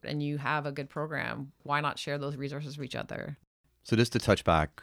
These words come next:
Speaker 2: to Wings of Change, we mentioned how for people, uh, that may not be able to even get out of bed, it's really difficult to make it to groups. But once you do get to that point, these groups are invaluable. There's obviously with peer support teams, uh, very often,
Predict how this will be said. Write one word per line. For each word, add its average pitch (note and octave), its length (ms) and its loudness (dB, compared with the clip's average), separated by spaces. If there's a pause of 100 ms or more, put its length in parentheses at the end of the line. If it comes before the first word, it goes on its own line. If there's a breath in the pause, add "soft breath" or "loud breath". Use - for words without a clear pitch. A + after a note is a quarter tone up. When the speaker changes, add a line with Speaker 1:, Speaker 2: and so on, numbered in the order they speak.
(160)
Speaker 2:
to C#2 520 2
Wings D2+ 200 4
of C#2 80 -2
Change, C2 320 -2 (180)
we D#2 100 2
mentioned D2 340 2
how C2 180 2
for C#2+ 140 -6
people, C2 640 -2 (260)
uh, C2 280 -8
that B1+ 120 -4
may C#2 180 2
not C#2 360 0
be C2 100 0
able B1+ 140 -2
to C2+ 80 -4
even C2 140 -4
get C2+ 120 -2
out B1+ 120 -2
of - 60 -6
bed, B1 220 -2
it's B1 200 -4
really C2+ 180 -2
difficult C2+ 320 -6
to C#2 60 -8
make C2+ 140 -6
it - 60 -12
to - 60 -6
groups. - 320 -4
But C2 180 0 (500 loud breath)
once F#2 220 6
you F2 80 4
do E2+ 200 4
get E2+ 160 4
to - 80 -4
that A#1+ 200 0
point, B1+ 300 0
these C2 160 -6
groups - 340 -2
are C2+ 180 2
invaluable. C2 760 -2 (580)
There's F#2 140 4
obviously F2 400 6
with C#2+ 200 0
peer D#2 160 0
support D2 320 0
teams, C#2+ 320 0
uh, C#2+ 140 2
very D2+ 240 2
often, C#2 680 0